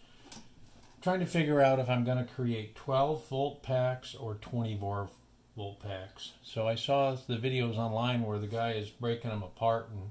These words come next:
harvesting the cells. So I broke it apart real quick, made two twelve volt packs, <clears throat> and then I broke the end off,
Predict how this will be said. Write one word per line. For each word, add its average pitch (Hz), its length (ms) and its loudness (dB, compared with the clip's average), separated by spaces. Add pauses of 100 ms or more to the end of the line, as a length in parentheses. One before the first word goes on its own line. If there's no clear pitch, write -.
(120)
harvesting 107 500 -4
the 87 60 -14
cells. 101 520 -6 (960)
So 151 240 2
I 139 180 4 (380)
broke 180 240 4
it 170 80 0
apart 160 360 2
real 131 200 -2
quick, 131 300 -4 (1400)
made 131 320 -2
two 143 340 0 (140)
twelve 131 320 0
volt 117 260 -2
packs, 123 580 -4 (240)
<clears throat> - 260 -20
and 170 240 0 (960)
then 120 140 0
I 120 120 2
broke 117 260 0
the 120 120 2
end 113 160 2
off, 98 240 0